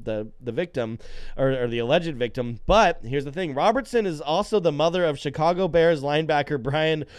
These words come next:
Urlacher's son, uh, or, or baby. I'm not sure if it's a son or daughter, but she's, she's his baby mo-, uh, baby mama, and she was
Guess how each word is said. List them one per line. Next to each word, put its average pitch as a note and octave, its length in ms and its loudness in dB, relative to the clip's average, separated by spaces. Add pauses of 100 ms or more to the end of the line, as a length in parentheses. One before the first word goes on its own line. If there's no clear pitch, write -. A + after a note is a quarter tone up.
(260)
Urlacher's C#3+ 840 2 (140)
son, F#2+ 640 -8
uh, A2+ 300 -4 (260)
or, C3+ 240 -2
or B2+ 40 -2
baby. A2 460 -4 (640)
I'm D#3+ 60 -2
not D#3+ 120 0
sure D#3 100 4
if C3+ 60 0
it's G#2+ 100 -6
a A#2 60 -6
son B2+ 180 -4
or A2+ 60 -6
daughter, A2+ 240 -4
but A2 160 -4
she's, D3 340 -2 (280)
she's F3+ 180 -2
his D3+ 100 -4
baby C#3 280 2
mo-, B2 240 -4
uh, A2+ 200 0
baby B2+ 280 -2
mama, A2 260 -6
and A#2 540 -4 (400)
she - 280 -2
was A3 300 6